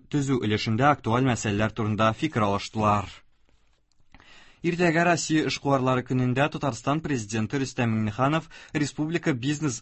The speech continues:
җәмәгатьчелеге вәкилләре белән очрашу уздырачак. Әңгәмә барышында алты яңа проект тәкъдир ителәчәк. Очрашуда шулай ук эшмәкәрлеккә ярдәм итү буенча өстәмә чаралар турында да фикер алышачаклар, дип ассызыклады бүген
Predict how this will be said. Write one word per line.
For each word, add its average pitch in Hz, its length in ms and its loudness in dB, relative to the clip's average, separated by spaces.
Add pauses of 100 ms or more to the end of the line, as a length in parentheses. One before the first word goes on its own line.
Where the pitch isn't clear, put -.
җәмәгатьчелеге 123 680 0
вәкилләре 131 480 0
белән 131 160 0 (100)
очрашу 131 400 -4
уздырачак. 107 640 -4 (260)
Әңгәмә 139 480 2
барышында 117 480 0
алты 117 380 0
яңа 117 260 2
проект 120 480 -2
тәкъдир 127 380 -2
ителәчәк. 110 580 -2 (340)
Очрашуда 147 600 0
шулай 127 340 0
ук 127 140 -4 (100)
эшмәкәрлеккә 117 720 -2
ярдәм 117 380 0
итү 117 180 -8
буенча 135 400 0
өстәмә 117 340 -2
чаралар 120 460 -2
турында 120 300 -2
да 120 100 2
фикер 131 380 -4
алышачаклар, 113 720 -4
дип 101 160 -4
ассызыклады 104 560 -6
бүген 151 380 -2